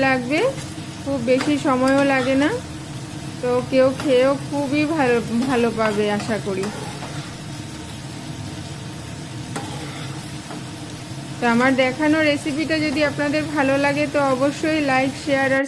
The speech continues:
subscribe করে সব সময় আমার সঙ্গে থাকুন। তো mix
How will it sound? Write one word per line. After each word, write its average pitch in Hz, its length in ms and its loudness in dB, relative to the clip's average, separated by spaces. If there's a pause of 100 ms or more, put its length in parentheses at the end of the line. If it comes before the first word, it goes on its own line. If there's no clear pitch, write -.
subscribe 254 520 -2 (100)
করে 262 160 2 (140)
সব 269 180 0 (120)
সময় 254 360 2
আমার 240 180 4 (120)
সঙ্গে 220 320 2 (100)
থাকুন। 208 300 -4 (1040)
তো 277 80 8 (640)
mix 277 240 2